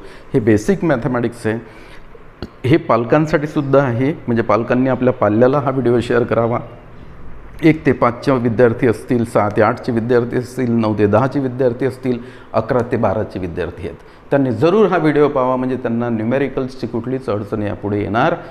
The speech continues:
नाही, असं माझं एक वैयक्तिक मत आहे. आणि आपले जे शिक्षक बंधू आहेत, ज्यांना एक ते पाचला डेमो लेसन द्यायचं आहे, त्यांनी याचा जरूर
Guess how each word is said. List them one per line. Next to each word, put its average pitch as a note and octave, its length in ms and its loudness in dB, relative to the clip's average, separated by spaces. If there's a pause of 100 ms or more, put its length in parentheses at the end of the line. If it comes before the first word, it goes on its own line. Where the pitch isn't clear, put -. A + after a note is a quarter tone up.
(460)
नाही, F#2+ 520 -4 (300)
असं C#3 240 -4
माझं A#2+ 220 0
एक A2 200 0 (100)
वैयक्तिक G2+ 460 -4 (240)
मत G#2 200 -4
आहे. F#2+ 100 0
आणि G2 100 -4
आपले G2+ 260 -2
जे D#3 140 0
शिक्षक C#3+ 400 -4
बंधू A#2 240 0
आहेत, G#2 140 2 (420)
ज्यांना C3+ 240 2
एक D3 240 -2
ते D3+ 60 -2
पाचला B2+ 440 -4
डेमो G#2+ 220 -2
लेसन G2+ 340 -2
द्यायचं F#2+ 300 -2
आहे, C3 100 -2 (400)
त्यांनी C3 380 2 (480)
याचा G#2+ 200 -2
जरूर A2 340 2